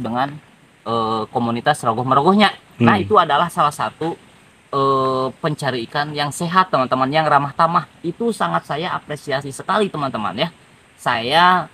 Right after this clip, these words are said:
Speaker 1: eh, istilahnya gak sia-sia gitu kan, menebar ikan di situ, karena yang menangkap ikannya itu hanya dengan tangan kosong, teman-teman. Coba bayangkan. Uh, jadi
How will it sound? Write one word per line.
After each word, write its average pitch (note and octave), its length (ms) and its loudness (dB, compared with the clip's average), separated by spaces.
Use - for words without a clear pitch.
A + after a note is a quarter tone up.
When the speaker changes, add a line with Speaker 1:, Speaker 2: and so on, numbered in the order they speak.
Speaker 1:
eh, C3 160 -2
istilahnya C3 640 -4
gak D#3+ 160 0
sia-sia F#3+ 640 4
gitu A#2+ 240 -10
kan, E3+ 280 -2
menebar B2+ 440 -2
ikan C3+ 240 -4
di B2 40 -8
situ, D3+ 360 -8
karena C3 280 0
yang F3 200 -2
menangkap C3+ 440 -2
ikannya A#2 320 -6
itu - 120 -8
hanya C#3 280 -6
dengan C#3+ 160 -8
tangan D3 240 -6
kosong, E3+ 240 -8
teman-teman. E3+ 400 -6
Coba C3 240 -4
bayangkan. G#2+ 680 -4
Uh, F#3 160 -4
jadi C#3+ 400 0